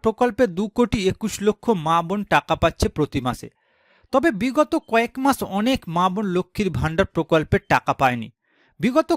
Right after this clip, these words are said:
কয়েক মাস মা বোনেরা লক্ষ্মীর ভাণ্ডার প্রকল্পে পেমেন্ট স্ট্যাটাস চেক করতে গেলে দেখতে পেয়েছেন পেমেন্ট under process। অনেকের আবার পেমেন্ট সাকসেস দেখিয়েছে, কিন্তু লক্ষ্মীর ভাণ্ডার প্রকল্পের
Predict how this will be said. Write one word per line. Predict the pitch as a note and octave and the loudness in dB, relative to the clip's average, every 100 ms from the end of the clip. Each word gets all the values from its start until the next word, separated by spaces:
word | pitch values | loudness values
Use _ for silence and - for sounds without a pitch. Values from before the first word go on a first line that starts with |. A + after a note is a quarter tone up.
| - | 0
কয়েক | A#3 B3 - | 0 0 -2
মাস | C#4+ C#4+ F#3 D3+ | -4 -4 -4 -4
মা | E3 A3+ | 0 0
বোনেরা | G3+ A#3+ A#3+ A#3+ | 0 -2 0 0
লক্ষ্মীর | F3 F#3 - A#3 | 0 -4 -4 -4
ভাণ্ডার | D#3 F3 F#3+ - | -2 -2 -2 -2
প্রকল্পে | F3+ F3 F#3 - A3 - | -2 0 0 2 0 0
পেমেন্ট | D#3 F#3 G3+ | -2 -2 -4
স্ট্যাটাস | - F#3+ - | -2 -2 -4
চেক | - E3+ - | -6 -8 -4
করতে | F#3 - F#3+ | -6 -2 0
গেলে | G3 D3+ | 0 0
দেখতে | D3 - F#3 | -4 -2 -2
পেয়েছেন | - F#3+ A#3+ G3 - | 0 0 0 -4 -2
পেমেন্ট | F#3 G3+ G#3+ | 0 0 2
under | D#3+ D3 D#3+ | 0 0 0
process। | - B2+ D3+ A#2 - _ _ _ _ _ | 0 0 0 -4 -8 _ _ _ _ _
অনেকের | C#3 G3 D4+ E4+ | 2 2 2 0
আবার | E4 E4 - | 2 0 0
পেমেন্ট | G3 A#3 D#4 - | 0 0 -2 0
সাকসেস | C4+ - D4 | 0 0 -4
দেখিয়েছে, | A3+ C4 B3+ A3+ | -2 -2 0 -2
কিন্তু | A3+ G#3+ G#3 | -2 -2 0
লক্ষ্মীর | F3 F#3 - G3+ | 0 -2 -4 -4
ভাণ্ডার | D3+ F#3 G3 - | -2 0 -2 -2
প্রকল্পের | F3 F#3+ F3+ | 0 0 0